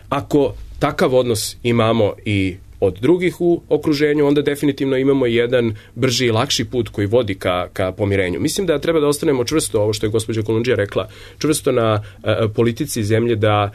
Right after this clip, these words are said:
e, se svi problemi rešavaju mirnim putem kroz dijalog, jer samo na taj način dolazimo do pravičnog i do kompromisnog rešenja, a izbegavamo žrtve. Šta je budućnost onih koji su živeli, i sa time završavam, na prostoru nekadašnje, nekadašnje Jugoslavije? Mislim da je pre svega mir,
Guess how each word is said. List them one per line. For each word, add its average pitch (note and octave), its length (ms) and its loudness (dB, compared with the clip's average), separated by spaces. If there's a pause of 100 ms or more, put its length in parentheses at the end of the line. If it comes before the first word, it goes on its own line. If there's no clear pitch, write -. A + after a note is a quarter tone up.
(180)
e, G#2 180 2
se A2 160 -2
svi F#3+ 240 -2
problemi A#2 480 2
rešavaju A2 540 2
mirnim A2+ 340 2
putem G#2+ 340 -2
kroz G#2 200 -2
dijalog, A#2+ 340 2
jer A2+ 100 0
samo D#3+ 220 0
na D3 80 2
taj D3 200 0
način B2+ 360 -2
dolazimo D3 500 2
do A2+ 220 2
pravičnog G#2+ 580 -2
i G2+ 40 -4
do G2 120 -6
kompromisnog G#2 600 -4
rešenja, C#3+ 500 -2
a C#3 120 -2
izbegavamo A#2 600 -2
žrtve. G#2 320 -4
Šta F#3 240 0
je G3 60 0
budućnost D3 600 -2 (360)
onih C3 240 2
koji A#2 140 0
su A#2 140 -2
živeli, A#2+ 300 0
i - 20 -2
sa G#2+ 120 -6
time A#2 200 -2
završavam, A2 500 0 (300)
na A2+ 100 0
prostoru A2+ 520 2 (240)
nekadašnje, A2 720 0 (160)
nekadašnje G#2+ 540 0
Jugoslavije? G2+ 560 0
Mislim C#3+ 280 0
da C3+ 60 2
je B2 80 0
pre C3+ 140 0
svega B2+ 260 0
mir, C#3 320 2